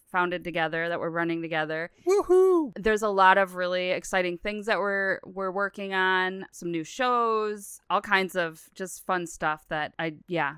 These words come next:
Speaker 1: I hope that everybody keeps coming back for more, 'cause we got some really good shows on the network now. We're bringing on some new shows.
Speaker 2: And thank you for inspiring me, because this initially started off as me saying, "Oh yeah, I can, I can host your podcast,"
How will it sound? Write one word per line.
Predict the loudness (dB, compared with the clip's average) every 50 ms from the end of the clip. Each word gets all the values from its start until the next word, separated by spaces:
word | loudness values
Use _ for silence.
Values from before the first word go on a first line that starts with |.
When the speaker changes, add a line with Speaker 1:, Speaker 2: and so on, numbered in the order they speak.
| -10
Speaker 1:
I | -8 -6
hope | -4 -4 -4 -4
that | -4 -4 -4
everybody | -2 -4 -4 -6 -6 -6 -6 -6 -8 -8 -10 -10
keeps | -8 -10 -10 -8 -4
coming | -2 -2 -2 0
back | -2 -2 -4 -4
for | -6 -10 -8
more, | -8 -6 -6 -4 -6 -6 -8 -8
'cause | -12 -12 -12 -12 -14
we | -8
got | -6 -6 -6 -8
some | -8 -10 -8
really | -8 -8 -8
good | -8 -10 -10
shows | -8 -10 -10 -8 -8
on | -8
the | -8 -6
network | -6 -8 -8 -8 -8 -2
now. | 2 4 6 6 6 4 2
We're | 0 -2
bringing | -4 -4 -6 -6 -6
on | -8 -8 -10
some | -12 -10 -8
new | -6 -4 -4 -6
shows. | -4 -4 -4 -2 -2 -4 -4 -6 -8 -10 -14 -16 _ -6
Speaker 2:
And | -6 -6 -4
thank | -2 -2 -2 -2 -4 -4
you | -2 -2 -2 -2 -2
for | -2 0 0 2 2 2 0 0 -2 -4 -6 -6
inspiring | -6 -6 -6 -6 -4 -2 0 0 0 0 -4 -6 -8 -10
me, | -12 -14 -16 -16 -10 -10
because | -10 -8 -2 -2 0 0 0 -2 -4 -4
this | -4 -4 -2 -2 0
initially | 0 0 0 -2 -2 -4 -2 -2 -2
started | -2 -2 -4 -4 -4 -2 -2 0 0
off | 2 2 2 0 -2 -4
as | -12 -6 -4 -2 -2 0 -2 -4 -4 -6 -8 -12 -14 _ -12
me | -6 -4 -2 0 0 0
saying, | 0 2 2 2 2 0 -2 -2
"Oh | -2 0
yeah, | 2 4 4 4 6 4
I | 4 2
can, | 0 -4 -12 -12 -12 -12
I | -12 -10
can | -8 -6 -6 -6 -6 _ -6
host | -4 -4 -4 -4 -6 -4
your | -6 -6
podcast," | -4 -4 -4 -4 -4 -4 -4 -2 -2 -2 -2 -4 -6